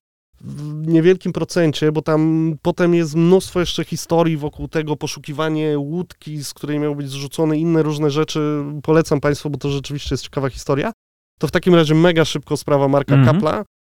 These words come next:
Speaker 1: Mm, rzeczywiście śmierć bardzo dziwna, mm, dlatego że, no, Marek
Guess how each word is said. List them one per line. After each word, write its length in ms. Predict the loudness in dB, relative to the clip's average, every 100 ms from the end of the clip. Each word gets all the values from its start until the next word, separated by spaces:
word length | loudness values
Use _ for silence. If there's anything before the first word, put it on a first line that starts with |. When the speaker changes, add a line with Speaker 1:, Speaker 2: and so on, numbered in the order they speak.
| _ _ _
Speaker 1:
Mm, 720 | 0 4 6 6 6 4 2
rzeczywiście 640 | 0 -2 -2 -4 -2 -2 -4
śmierć 460 | -4 2 2 0 -8
bardzo 420 | -4 -2 -2 -2
dziwna, 480 | -4 -4 -4 -2 -4 -10 _ _ _
mm, 800 | 2 4 6 4 4 4 2 2
dlatego 380 | 2 0 0 -2
że, 400 | 0 2 2 0 0
no, 80 |
Marek 300 | 2 2 0